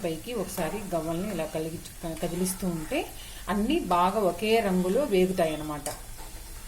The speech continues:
మైదా పిండే కాదండి, మనం గోధుమ పిండితో కూడా చక్కగా బెల్లం వేసి గవ్వలు చేసుకోవచ్చు. మైదా పిండి హెల్త్కి మంచిది కాదు కదా.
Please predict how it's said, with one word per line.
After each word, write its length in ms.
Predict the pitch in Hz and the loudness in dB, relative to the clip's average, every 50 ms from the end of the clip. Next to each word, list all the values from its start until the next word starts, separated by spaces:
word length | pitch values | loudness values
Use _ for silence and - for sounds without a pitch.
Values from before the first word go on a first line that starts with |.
| - - - - - - - - - - - - - - - - - - - - - - - - - - - - - - - - - - - - - - - 185 | -12 -12 -12 -12 -10 -10 -10 -10 -12 -12 -12 -12 -12 -12 -12 -10 -10 -10 -10 -10 -12 -14 -14 -16 -16 -16 -16 -16 -14 -14 -14 -14 -14 -14 -14 -14 -14 -10 -6 -4
మైదా 260 | 175 175 175 196 202 190 202 | -2 0 4 4 4 4 2
పిండే 260 | 190 185 185 190 185 185 185 | 2 2 4 4 4 2 2
కాదండి, 380 | 170 165 165 165 165 175 233 294 359 339 247 | 0 2 0 0 -2 -2 -2 -2 -2 -2 0
మనం 180 | 190 175 165 165 156 165 | -2 -2 -2 -2 -2 0
గోధుమ 280 | 175 175 185 190 196 180 190 | 0 2 2 0 0 0 0
పిండితో 300 | 185 180 175 175 180 170 170 - 175 | 0 0 0 2 0 0 0 0 -2
కూడా 200 | 170 170 247 311 370 - | -2 0 0 -2 -2 -2
చక్కగా 320 | - 180 - 190 175 196 185 170 | -4 -4 -2 -2 -2 0 0 0
బెల్లం 260 | 165 165 165 175 175 170 | 0 0 0 0 0 -2
వేసి 180 | 170 - - 262 - 196 | -4 -4 -4 -2 0 0
గవ్వలు 260 | - 170 170 170 170 - | 0 0 0 -2 -2 -2
చేసుకోవచ్చు. 600 | 165 160 - - - 175 156 156 - - - 160 - - - - - - - - - - - - - - - - - - - - - 175 | -4 -6 -6 -8 -8 -6 -6 -6 -6 -8 -10 -10 -10 -12 -12 -14 -16 -16 -14 -10 -8 -6 -6 -6 -6 -10 -12 -14 -14 -14 -14 -10 -4 -2
మైదా 220 | 170 175 175 185 185 190 | -2 0 2 2 2 2
పిండి 220 | 180 180 202 226 196 196 | 2 2 2 2 2 2
హెల్త్కి 300 | 170 170 - 190 185 175 | 0 0 -2 -2 -2 -2
మంచిది 320 | 165 160 160 - 185 180 175 165 | -2 -4 -4 -4 -4 -4 -4 -4
కాదు 200 | 156 156 175 175 180 | -4 -4 -4 -4 -4
కదా. 160 | 160 208 262 | -4 -2 -2